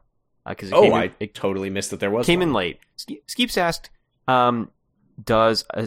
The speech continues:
Speaker 1: if you brought a sandwich out of the data world and ate it, would it taste like
Speaker 2: <laughs> Oh,
Speaker 1: data
Speaker 2: right.
Speaker 1: or a sandwich?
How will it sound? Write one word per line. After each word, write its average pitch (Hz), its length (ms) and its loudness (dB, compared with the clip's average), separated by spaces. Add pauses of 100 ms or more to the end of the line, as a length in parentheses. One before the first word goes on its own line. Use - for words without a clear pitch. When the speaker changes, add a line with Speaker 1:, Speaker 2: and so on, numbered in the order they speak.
(160)
Speaker 1:
if - 100 -12
you 110 80 -4
brought 160 180 2
a - 60 2
sandwich 104 640 -2 (240)
out 104 220 0
of 104 180 0
the 107 100 -2
data 107 280 2
world 92 320 -2
and 87 140 -8
ate 107 200 -4
it, 87 200 -4 (160)
would 101 160 -6
it 92 100 -8
taste 107 240 -6
like 98 120 -2
Speaker 2:
<laughs> - 20 -2
Oh, 101 60 -2
Speaker 1:
data 110 300 2
Speaker 2:
right. 113 120 0
Speaker 1:
or 98 140 0
a 92 60 -4
sandwich? - 720 -10